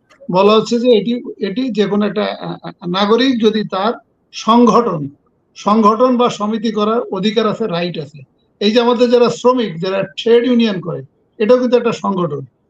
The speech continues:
এটা সংবিধানে এই ক্ষমতা দেওয়া আছে। But সেনাবাহিনী যেহেতু ডিফেন্স সার্ভিস,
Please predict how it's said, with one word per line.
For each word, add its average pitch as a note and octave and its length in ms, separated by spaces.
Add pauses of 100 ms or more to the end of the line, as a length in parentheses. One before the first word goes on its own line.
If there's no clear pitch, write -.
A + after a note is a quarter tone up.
(120)
এটা A3 220
সংবিধানে A3+ 540
এই A3+ 160
ক্ষমতা F3 340
দেওয়া E3 220
আছে। C#3+ 220 (540)
But E3 300
সেনাবাহিনী B3+ 800
যেহেতু B3 240
ডিফেন্স A3+ 360
সার্ভিস, G#3+ 400